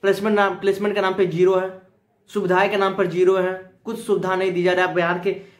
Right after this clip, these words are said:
colleges में अगर घूमेंगे ना तो वहाँ आपको दिखेगा पूरा jungle type का रहता है, हर college jungle टाइप का।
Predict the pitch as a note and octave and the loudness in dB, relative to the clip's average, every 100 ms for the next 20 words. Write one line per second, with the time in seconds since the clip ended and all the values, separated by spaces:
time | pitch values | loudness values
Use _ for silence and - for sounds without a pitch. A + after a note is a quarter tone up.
0 | - F3+ F#3 G3 G3+ G3+ E3+ F3+ A3+ A#3+ | -6 -2 0 2 2 2 0 0 0 0
1 | G#3 F#3 F3+ F#3+ F#3+ F#3+ G3 F3+ G3+ G#3 | -2 -2 -4 -4 -6 -4 -4 -2 0 0
2 | G3+ G#3+ G#3+ G3+ G#3 G#3 F#3 - D#3 C#3+ | 0 0 0 0 0 0 0 -2 -4 -4
3 | D3 D3 G#3+ G#3+ G#3+ F#3+ F#3 E3 D#3+ D3+ | -4 -2 -2 0 -2 0 -2 -2 -6 -6
4 | C#3+ | -10